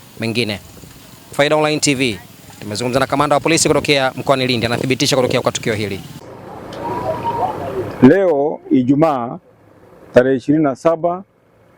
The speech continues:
Speaker 2: mwezi wa sita mwaka ishirini ishirini na tano majira ya saa moja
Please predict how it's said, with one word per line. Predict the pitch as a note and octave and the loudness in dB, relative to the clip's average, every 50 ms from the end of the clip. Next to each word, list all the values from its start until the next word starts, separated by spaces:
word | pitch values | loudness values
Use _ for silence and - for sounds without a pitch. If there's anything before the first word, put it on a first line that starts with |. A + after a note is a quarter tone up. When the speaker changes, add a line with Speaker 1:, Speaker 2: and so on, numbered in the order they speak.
| _ - - - | _ -12 -2 2
Speaker 2:
mwezi | A#2 A#2 A2 A2+ | 2 2 4 4
wa | B2+ B2+ A#2+ | 2 2 2
sita | - - - F3 - - D#3+ | 0 0 -2 0 2 2 2
mwaka | C#3 B2+ B2 A#2+ - - B2 | 2 2 -2 -2 -2 -2 -4
ishirini | A2+ - - B2+ C#3+ C#3+ C3+ B2 | -4 -4 -4 -2 0 0 0 -2
ishirini | G#2+ - C#3+ C3 B2 | -2 -2 0 0 0
na | A#2 | 0
tano | G#2+ - D3 D3 C3 A#2+ G#2 A2 D3 E3+ _ _ _ _ _ _ _ _ _ _ _ _ _ _ _ _ _ _ _ _ - - - - - - | 0 0 0 0 0 -2 -6 -10 -16 -20 _ _ _ _ _ _ _ _ _ _ _ _ _ _ _ _ _ _ _ _ -20 -20 -20 -20 -8 -2
majira | - A#2 A#2+ A#2+ D3 D#3 D3+ C#3+ | 0 2 4 4 4 4 2 2
ya | C3 | 0
saa | - - C3 B2 | 0 0 0 0
moja | B2+ C#3+ D#3 D#3+ D#3 D3 D#3+ D#3+ D#3 D#3+ D#3+ D#3+ | 2 2 0 0 2 2 0 2 0 0 -4 -6